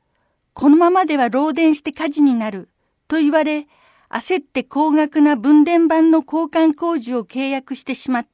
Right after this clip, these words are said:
た。ここがポイント。無料と言われても安易に依頼しないようにしましょう。不安を煽られても、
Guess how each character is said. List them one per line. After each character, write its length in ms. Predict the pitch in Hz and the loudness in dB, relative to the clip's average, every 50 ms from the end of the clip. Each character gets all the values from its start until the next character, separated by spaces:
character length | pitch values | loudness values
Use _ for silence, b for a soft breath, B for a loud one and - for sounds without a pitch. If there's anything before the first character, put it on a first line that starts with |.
| _ | _
た。 240 | - 226 226 226 - _ _ _ _ _ _ _ _ _ _ _ _ _ _ _ _ _ _ _ _ _ _ _ _ _ _ _ _ _ _ _ _ _ _ | -12 -10 -10 -12 -14 _ _ _ _ _ _ _ _ _ _ _ _ _ _ _ _ _ _ _ _ _ _ _ _ _ _ _ _ _ _ _ _ _ _
こ 140 | - 240 | -16 -10
こ 120 | - 330 311 | -6 -2 0
が 160 | 311 330 330 | 0 0 0
ポ 200 | - - 330 311 | -2 -2 -2 0
イ 80 | 302 294 | 0 0
ン 100 | 311 294 | 0 -2
ト。 400 | - _ - 269 262 262 - - _ _ _ _ _ _ _ _ _ _ _ _ _ _ _ _ _ _ _ _ _ _ _ _ - | -4 _ 0 0 0 0 0 -4 _ _ _ _ _ _ _ _ _ _ _ _ _ _ _ _ _ _ _ _ _ _ _ _ -4
無 120 | 240 269 | -2 0
料 200 | 285 359 359 359 | 0 0 0 -2
と 120 | - - 381 | -2 -2 -2
言 120 | 370 370 | 0 0
わ 80 | 370 359 | 0 -2
れ 100 | 370 302 | -4 -6
て 160 | - 349 349 | -6 -2 0
も 260 | 330 285 254 240 220 b b b b b b _ - | 0 0 0 -2 -6 b b b b b b _ -2
安 200 | - 330 349 349 | 0 2 2 4
易 120 | 320 302 | 4 4
に 220 | 277 247 220 220 | 4 2 0 -2
依 20 | 220 | -2
頼 180 | 254 294 330 | -2 -2 -2
し 160 | 294 - - 302 | -4 -6 -4 -2
な 140 | 339 339 | 0 0
い 80 | 359 359 | 0 0
よ 120 | 359 370 | -2 -2
う 60 | 370 349 | 0 0
に 80 | 294 | 0
し 160 | 294 - - | 0 -2 -4
ま 120 | 254 240 247 | -6 -6 -6
し 160 | - - 254 | -6 -8 -8
ょ 320 | 247 240 220 180 156 - _ | -8 -6 -8 -10 -12 -16 _
う。 1080 | _ _ _ _ _ _ _ _ _ _ _ _ _ _ _ _ _ _ _ _ _ _ _ | _ _ _ _ _ _ _ _ _ _ _ _ _ _ _ _ _ _ _ _ _ _ _
不 200 | _ - 240 285 | _ -4 0 2
安 200 | 339 349 359 381 | 4 4 4 2
を 80 | 370 370 | 2 2
煽 200 | 349 349 370 349 | 2 2 2 0
ら 100 | 330 349 | 0 0
れ 120 | - 349 330 | -2 -2 -6
て 140 | - - 262 | -6 -6 -6
も、 300 | 240 220 202 175 165 | -6 -6 -6 -10 -12